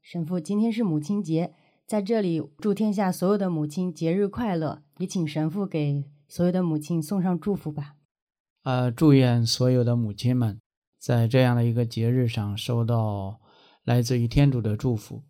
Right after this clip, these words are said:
Speaker 2: 也来自于家人的问候。让我们也彼此在主内鼓励、互相扶持，让所有做母亲的能够教育好自己的子女，也能够做一个好妻子。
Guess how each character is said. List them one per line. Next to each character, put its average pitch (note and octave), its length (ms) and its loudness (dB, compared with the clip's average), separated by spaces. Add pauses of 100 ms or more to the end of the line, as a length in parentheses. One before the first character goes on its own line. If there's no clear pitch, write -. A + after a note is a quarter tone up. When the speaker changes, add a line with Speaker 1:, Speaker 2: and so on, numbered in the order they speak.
(180)
Speaker 2:
也 A2 160 -2
来 G#2 220 -2
自 A2 200 -4
于 G#2 120 -6
家 A#2+ 240 0
人 A2 120 -2
的 G2+ 140 -6
问 C#3 240 0
候。 G#2+ 300 -10 (420)
让 B2+ 180 0
我 A2+ 120 0
们 G#2 600 -4
也 G#2 480 -6
彼 A#2 200 0
此 A#2 240 -6
在 A2 180 -2
主 G#2 240 -8
内 A2 540 -4
鼓 G2+ 240 -10
励、 G#2+ 340 -4 (340)
互 B2+ 220 -4
相 B2 580 -2
扶 A#2+ 240 -2
持， A#2 440 -6 (560)
让 A#2 760 0 (140)
所 - 260 2
有 C3+ 200 6
做 C3 200 4
母 A2+ 200 -2
亲 B2+ 280 -2
的 A2+ 260 -4 (340)
能 A2 180 -4
够 G#2+ 240 -4
教 A2+ 260 0
育 A2 80 -2
好 G#2+ 220 -8
自 A#2 180 -8
己 G#2+ 140 -10
的 F#2+ 160 -10
子 G#2+ 240 -4
女， A#2 240 0 (240)
也 G#2 140 -8
能 G2 160 -8
够 G#2+ 100 -4
做 G2+ 220 -6
一 G2 100 -10
个 G#2+ 160 -8
好 G#2 220 -10
妻 C3 280 -2
子。 A#2 240 -10